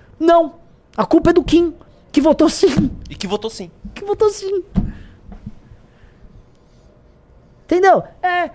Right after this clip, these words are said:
Speaker 1: sempre culpa desse japa. "Ai, esse Kim Kataguiri, por que não trabalhou mais? Vocês têm cinquenta deputados lá.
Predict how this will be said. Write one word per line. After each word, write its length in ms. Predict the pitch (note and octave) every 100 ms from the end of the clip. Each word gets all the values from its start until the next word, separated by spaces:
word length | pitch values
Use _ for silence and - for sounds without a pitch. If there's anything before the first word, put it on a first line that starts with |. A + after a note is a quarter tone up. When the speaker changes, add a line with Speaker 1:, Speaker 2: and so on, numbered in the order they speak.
| _ -
Speaker 1:
sempre 400 | - G#4 F#4+ F#4
culpa 260 | F4 F4+
desse 240 | F4 C4 C4+
japa. 300 | A3 C4+ C#4+
"Ai, 480 | D4+ F4 F4+ F4+ E4
esse 260 | D4+ -
Kim 200 | C4 D4+ D#4+
Kataguiri, 800 | C#4+ C#4 A#3+ A3 C4 B3 G3 D#3 - -
por 120 | D4+
que 120 | - F4+
não 160 | F4
trabalhou 400 | D#4 E4 E4 D#4+
mais? 400 | D#4 D4+ C#4+ A#3
Vocês 240 | - F4 A4+
têm 180 | G4+ G#4
cinquenta 680 | G#4 E4+ F#4 G4 G4 F4 F4
deputados 540 | - - D#4+ F4+ B3
lá. 420 | D#4 E4 F4 -